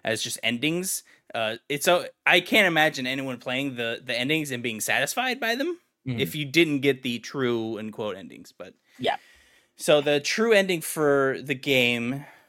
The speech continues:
Speaker 1: which is what everyone's pointing to, is the ending, of course, where you let Sophia live. And it's
Speaker 2: Mm-hmm.
Speaker 1: unclear if there's anything else that's needed to be done. Of course, you need to refuse giving Geppetto your heart and you kill the nameless puppet.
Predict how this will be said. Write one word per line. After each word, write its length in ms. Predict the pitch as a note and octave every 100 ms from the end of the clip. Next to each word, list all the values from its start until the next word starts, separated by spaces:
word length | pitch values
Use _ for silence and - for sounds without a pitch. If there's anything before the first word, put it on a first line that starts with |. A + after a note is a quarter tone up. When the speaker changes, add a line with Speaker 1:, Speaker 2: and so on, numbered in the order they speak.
| -
Speaker 1:
which 280 | C3+ C3 C#3
is 120 | C3
what 120 | C3+
everyone's 420 | C3 C3+ B2+ B2 -
pointing 380 | - C3 A2+ G#2
to, 200 | A#2+ A2
is 400 | G#2+ A2+ - -
the 120 | B2 A#2+
ending, 200 | C3 C3
of 120 | B2
course, 280 | C#3 B2 C3+
where 100 | A2+
you 140 | A2+
let 220 | A2+ B2
Sophia 500 | - B2 - C#3 C#3
live. 540 | D3 B2+ B2 F3 - _ _ _ _ _ _ _ _ _ _ _
And 240 | C3+ C3+ B2+
it's 180 | A#2 F2+
Speaker 2:
Mm-hmm. 300 | - D#3 G3+
Speaker 1:
unclear 540 | G3+ G3+ E3+ F#3 F#3+
if 120 | F3+
there's 200 | - C#3+
anything 520 | - D3+ F#3 - F3 A2
else 520 | C#3 C3 C#3 - -
that's 340 | - C3 B2
needed 160 | C#3+ C3
to 20 |
be 80 | B2
done. 160 | A#2 G#2
Of 100 | G2+
course, 180 | C#3+ D#3+
you 80 |
need 100 | F3 F#3
to 60 |
refuse 600 | D3+ B2+ - D#3 F3 F3+
giving 260 | - D#3+ D3+
Geppetto 300 | C#3 C#3+ C#3
your 200 | B2+ A2
heart 320 | B2 A#2 G2
and 200 | G#2+ G#2+
you 80 | A2
kill 240 | G2+ B2 A#2
the 80 | A2
nameless 300 | G#2+ G#2 -
puppet. 480 | A#2 G#2 E2 G2